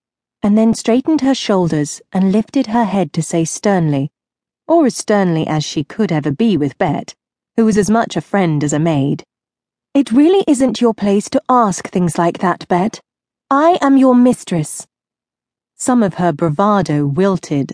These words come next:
under Bet's narrowing eyes, but Lisa forced herself to continue firmly.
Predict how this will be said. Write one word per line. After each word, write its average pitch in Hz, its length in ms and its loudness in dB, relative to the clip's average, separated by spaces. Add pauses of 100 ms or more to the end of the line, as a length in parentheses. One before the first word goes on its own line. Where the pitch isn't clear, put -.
under 160 220 -2
Bet's - 360 -4
narrowing 151 580 0
eyes, 156 520 -4 (520)
but 202 140 -2
Lisa 247 340 0
forced - 420 -4
herself 156 380 -2
to - 100 -8
continue 180 520 -2
firmly. 151 560 -2